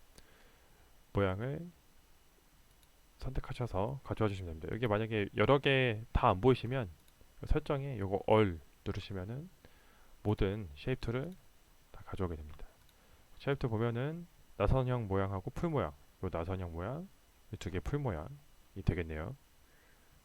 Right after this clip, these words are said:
그래서 하나씩 적용해 볼게요.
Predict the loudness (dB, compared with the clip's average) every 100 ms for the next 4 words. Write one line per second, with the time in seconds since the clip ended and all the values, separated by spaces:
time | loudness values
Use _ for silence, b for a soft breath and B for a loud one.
0 | _ -16 -10 -8 -8 -6 -8 -8 -14 _
1 | -20 -20 -20 -20 -12 -8 -6 -6 -8 -8
2 | -8